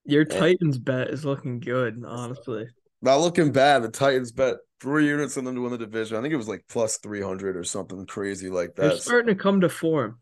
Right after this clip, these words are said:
Speaker 1: I'm telling you.
Speaker 2: Everyone is just overrating Jacksonville all year. Like, when was the last time the Jags won back-to-back division titles? Answer, before we were born.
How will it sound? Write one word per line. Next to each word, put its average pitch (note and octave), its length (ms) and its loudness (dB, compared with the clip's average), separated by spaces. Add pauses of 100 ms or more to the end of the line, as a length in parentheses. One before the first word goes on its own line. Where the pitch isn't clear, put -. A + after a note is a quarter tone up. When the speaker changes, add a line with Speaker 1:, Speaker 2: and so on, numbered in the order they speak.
Speaker 1:
I'm C3 100 -10
telling D3 380 0
you. A#2+ 180 -6 (320)
Speaker 2:
Everyone G3+ 400 8
is F3+ 160 4
just E3+ 240 -2
overrating C3+ 680 2
Jacksonville G2 640 -4
all F#2+ 260 4
year. G2 140 0
Like, F2 160 -4
when G#2 140 -4
was B2 120 -4
the B2 80 -4
last B2 220 4
time A#2+ 80 -6
the G#2+ 80 -6
Jags G2+ 420 0
won G2+ 160 -6
back-to-back G#2 560 -2
division G2 380 -10
titles? F#2+ 520 -4 (120)
Answer, B2 460 -2 (120)
before B2 320 -2
we C3 100 0
were B2 200 2
born. G2+ 440 -4